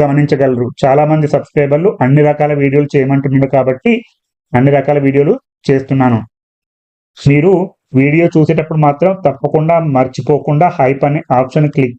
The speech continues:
చేస్తే వన్ సిక్స్టీ పాయింట్స్ యాడ్ అవుతూ ఉంటాయి. ఇలా ఎన్ని పాయింట్స్ ఎక్కువ యాడ్ అయితే, అలా ఎన్ని హైప్‌లు ఎక్కువైతే ఆ వీడియో చాలా మందికి రీచ్ అవుతుంది. నేను, నేను చేసినటువంటి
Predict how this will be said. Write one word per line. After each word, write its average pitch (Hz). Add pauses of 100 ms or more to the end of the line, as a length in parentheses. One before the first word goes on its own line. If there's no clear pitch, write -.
(100)
చేస్తే 147 (600)
వన్ 139
సిక్స్టీ 147 (100)
పాయింట్స్ 143 (160)
యాడ్ 131
అవుతూ 147 (100)
ఉంటాయి. 143 (1040)
ఇలా 165 (840)
ఎన్ని 156 (100)
పాయింట్స్ 160 (340)
ఎక్కువ 135 (300)
యాడ్ 139
అయితే, 143 (680)
అలా 147 (220)
ఎన్ని 147
హైప్‌లు 135 (200)
ఎక్కువైతే 143 (480)
ఆ 135 (120)
వీడియో 147 (600)
చాలా 147 (100)
మందికి 151
రీచ్ 131
అవుతుంది. 147 (340)
నేను, 147 (240)
నేను 151
చేసినటువంటి 156